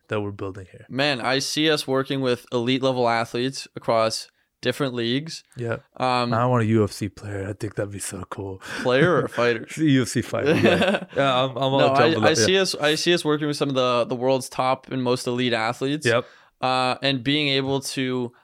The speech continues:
Speaker 2: find a really nice marriage between keeping their main thing the main thing,
Speaker 1: Yeah.
Speaker 2: while also using their unique individual skill sets and personalities
Speaker 1: Yeah.
Speaker 2: and showcasing that to the world to provide wonderful opportunities with great partners.
Speaker 1: Boom.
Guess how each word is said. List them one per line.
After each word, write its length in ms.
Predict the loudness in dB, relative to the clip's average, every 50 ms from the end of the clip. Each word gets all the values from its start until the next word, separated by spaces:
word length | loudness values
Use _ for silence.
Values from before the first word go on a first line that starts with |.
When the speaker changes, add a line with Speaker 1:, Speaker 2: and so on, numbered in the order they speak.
| _
Speaker 2:
find 300 | -10 -6 -4 -2 0 0
a 60 | 0
really 360 | 0 0 0 0 2 2 2 2
nice 260 | 2 2 0 0 -2
marriage 520 | -2 -2 0 0 0 0 0 -2 -2 -4 -8
between 420 | -8 -8 -6 -6 -4 -4 -4 -4
keeping 380 | -4 -4 -4 -4 -2 -4 -4 -2
their 220 | 0 0 2 2
main 320 | 0 0 0 0 -2 -2 -4
thing 440 | -6 -4 -4 -2 0 0 -2 -2 -2
the 100 | -4 -4
main 340 | -2 -2 0 0 0 -2
thing, 460 | -4 -6 -4 -4 -2 -2 -2 -2 -2 0
Speaker 1:
Yeah. 240 | 2 2 2 2 2 0 -2
Speaker 2:
while 280 | 0 2 4 4 6
also 680 | 6 4 4 4 2 2 4 4 4 4 4 2 0 -2 _ _ _ _ -8
using 720 | 0 2 2 2 2 2 0 0 2 0 0 -2 -4 -6 -10 _ _ _ -16
their 340 | -8 -2 0 2 2 2
unique 520 | 2 0 0 -2 0 0 -2 -2 -4 -8 -10 -6
individual 520 | -4 -2 -2 -2 0 -2 -2 -2 -4 -6 -6
skill 280 | -6 -6 -2 -2 -2
sets 280 | 0 0 -2 -2 -2 -4
and 100 | -10 -6
personalities 800 | -2 -2 -2 -2 -2 -6 -6 -4 -4 -2 -2 0 -2 -2 -4 -4 -2
Speaker 1:
Yeah. 180 | 2 2 2 2 2 -2 -6
Speaker 2:
and 80 | -4 -2
showcasing 520 | 0 2 2 2 2 0 -2 -2 -2 -2
that 140 | -2 -2 -4
to 80 | -4 -4
the 80 | -6
world 260 | -2 0 0 0 0 -2
to 80 | -6
provide 320 | -10 -6 -2 -2 0 0 -2
wonderful 400 | -2 -4 -6 -6 -6 -6 -4 -4
opportunities 800 | -4 -4 -6 -10 -8 -8 -6 -6 -4 -4 -4 -4 -4 -6 -8 -12 _ _ _ _
with 160 | -12 -12 -10 -6
great 220 | -4 -4 -4 -4
partners. 520 | -6 -8 -8 -8 -10 -18 -18 -18 -20 -20 _ -20 -20 _ _ _
Speaker 1:
Boom. 360 | 2 2 4 4 2 0 -4